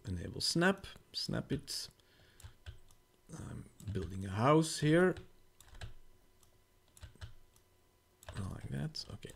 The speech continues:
everything is Snap to Grid at my building, and I want to bring in those two prims. I'm going to select them and one, uh, on my build.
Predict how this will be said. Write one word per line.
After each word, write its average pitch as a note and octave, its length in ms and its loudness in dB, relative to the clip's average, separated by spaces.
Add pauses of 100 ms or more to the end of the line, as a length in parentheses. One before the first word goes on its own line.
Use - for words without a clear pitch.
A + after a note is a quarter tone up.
everything E3+ 360 12
is D3+ 120 12
Snap B2+ 240 8
to A2+ 80 6
Grid B2 320 8
at F#2+ 120 0
my F#2 140 2
building, F#3+ 460 6 (400)
and B2 100 10
I C3 40 12
want D3+ 160 12
to C3+ 60 10
bring C#3+ 200 12
in C#3+ 280 10 (300)
those B2+ 320 12
two A2 160 8
prims. - 540 6 (680)
I'm A2+ 140 10
going G#2+ 120 10
to F#2+ 60 8
select - 340 6
them A#3 240 6 (300)
and A#2 200 8
one, A2 340 8 (100)
uh, F2 340 2 (360)
on G#2+ 100 4
my E2+ 140 4
build. F#3+ 360 4